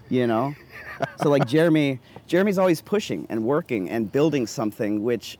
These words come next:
which, which is so needed in this world. 'Cause, like, me, I'll fucking, like, dude, like, today, I, I will go to the war run, but, like, today, I could easily, once,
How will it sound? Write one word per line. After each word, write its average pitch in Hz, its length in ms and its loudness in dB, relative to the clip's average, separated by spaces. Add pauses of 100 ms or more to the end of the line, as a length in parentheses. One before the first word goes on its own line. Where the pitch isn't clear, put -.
which, 123 380 -2
which 151 240 -2
is 123 120 -4
so 151 480 0
needed 127 480 0
in 104 120 -2
this 95 180 -8
world. 95 340 -6
'Cause, 107 200 -8
like, 107 160 -6
me, 143 180 -2
I'll 123 140 0
fucking, 120 360 -6
like, 104 300 -6 (880)
dude, 147 180 4 (140)
like, 143 160 2
today, 170 440 2 (480)
I, 156 100 2 (420)
I 143 100 4
will 143 220 2
go 135 100 -2
to 127 80 -2
the 113 100 -2
war 117 300 0
run, 90 400 -4
but, - 140 -2
like, 110 180 -2
today, 131 420 0
I 123 120 -2
could - 200 -6
easily, 123 640 -2 (300)
once, 147 260 -2